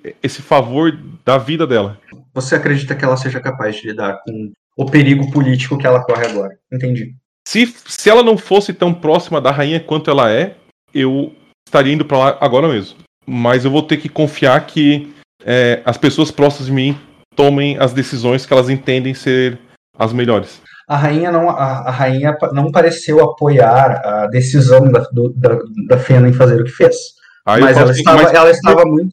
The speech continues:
Speaker 2: mas ela estava muito obstinada em protegê-la.
Speaker 1: Aí assim, mas por medo, por, por causa da própria rainha ou por medo de Ezek?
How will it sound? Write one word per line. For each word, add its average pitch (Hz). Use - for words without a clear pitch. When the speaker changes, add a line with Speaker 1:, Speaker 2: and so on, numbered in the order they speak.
Speaker 2:
mas 160
ela 170
estava 165
muito 160
obstinada -
em 143
protegê-la. 147
Speaker 1:
Aí 131
assim, 151
mas 165
por 160
medo, 139
por, 139
por 131
causa 139
da 113
própria 156
rainha 165
ou 202
por 185
medo 156
de 131
Ezek? 113